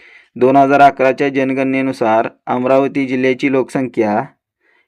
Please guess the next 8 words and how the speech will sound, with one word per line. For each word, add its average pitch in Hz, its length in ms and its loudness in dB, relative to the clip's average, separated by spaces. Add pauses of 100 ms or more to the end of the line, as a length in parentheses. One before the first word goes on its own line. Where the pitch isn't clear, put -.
(140)
किती 135 320 0
आहे? 123 400 2 (500)
तर 147 160 0
ती 131 380 -4 (200)
अठ्ठावीस 147 1000 -2
लाख 120 320 2
सत्त्याऐंशी 143 640 -6
हजार 120 400 -2